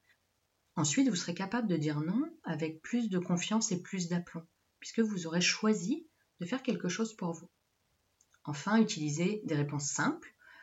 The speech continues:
exprimées directement et fermement. N'oublions pas qu'on n'a pas à demander la permission pour dire non. C'est pas la peine d'inventer des excuses, hein. On, on peut être honnête et donner les véritables raisons pour lesquelles on refuse de faire quelque chose.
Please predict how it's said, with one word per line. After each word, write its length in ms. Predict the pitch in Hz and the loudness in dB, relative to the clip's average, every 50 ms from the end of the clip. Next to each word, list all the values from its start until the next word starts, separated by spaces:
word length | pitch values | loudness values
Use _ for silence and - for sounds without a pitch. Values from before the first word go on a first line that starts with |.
| - - _ - | -20 -16 _ -8
exprimées 480 | 147 - - - - - 147 160 196 | -4 -4 -4 -2 -2 0 0 2 2
directement 640 | 180 175 196 185 180 180 175 - - 151 151 180 196 | 2 2 2 2 2 0 0 -2 -4 -2 -2 -2 -2
et 60 | 185 | -2
fermement. 500 | 175 - - 180 175 170 156 147 143 143 - - - _ _ _ _ _ _ _ _ _ _ _ _ _ _ _ _ _ _ - | -4 -4 -2 -2 0 0 -2 -2 -4 -6 -8 -14 -18 _ _ _ _ _ _ _ _ _ _ _ _ _ _ _ _ _ _ 0
N'oublions 340 | 185 175 170 196 208 185 156 | 2 2 2 2 0 0 0
pas 180 | 147 202 240 - | 0 -2 -4 -4
qu'on 120 | - 180 | -2 0
n'a 120 | 151 143 | 0 0
pas 180 | 147 - 277 302 | 0 0 2 4
à 40 | 302 | 4
demander 280 | 247 190 175 175 226 | 4 4 4 2 2
la 100 | 226 202 | 0 0
permission 540 | - - 170 160 156 160 165 - - 226 220 | -2 -2 -2 -4 -4 -4 -4 -2 -2 -2 -2
pour 180 | - 175 165 160 | -2 -2 -4 -4
dire 180 | 147 180 180 | -4 -4 -4
non. 160 | 185 180 185 190 - _ - - - _ _ | -2 -2 -4 -4 -8 _ -20 -20 -20 _ _
C'est 80 | - - | -6 0
pas 80 | 320 | 2
la 100 | 302 247 | 2 2
peine 220 | 220 - 254 247 226 | 4 4 4 6 6
d'inventer 360 | 202 185 175 180 175 - 185 | 6 6 4 2 2 0 0
des 180 | 170 170 156 160 | 0 0 0 -2
excuses, 340 | 160 - - 226 214 185 | -2 -4 -2 -2 0 0
hein. 180 | 175 175 185 185 160 147 147 147 - - _ _ | 0 0 0 -2 -2 -2 -4 -6 -8 -12 _ _
On, 60 | 160 151 | -6 -2
on 40 | |
peut 160 | 151 - 220 - | 0 0 0 2
être 240 | 185 165 - - - | 0 -2 -2 -2 -2
honnête 320 | 156 151 185 233 254 - | -2 0 0 0 0 0
et 80 | 185 147 | 0 0
donner 240 | 151 151 151 175 190 | 2 2 0 0 2
les 220 | 180 151 147 139 | 2 2 2 2
véritables 440 | 143 170 170 175 175 - 202 180 160 | 2 2 2 2 0 0 -2 -4 -2
raisons 300 | 147 147 143 156 220 240 | -2 -2 0 2 0 0
pour 160 | - - 143 | 0 -2 -4
lesquelles 300 | 143 139 143 - 214 202 | -4 -4 -4 -2 -2 0
on 80 | 170 143 | 0 0
refuse 380 | 143 156 147 - - 220 214 180 | 0 0 0 0 0 0 0 0
de 80 | 165 | 0
faire 200 | 160 - 175 175 | -2 -2 -4 -4
quelque 300 | - - 170 - - 175 | -4 -6 -10 -8 -6 -6
chose. 240 | 175 - - 165 | -6 -6 -8 -12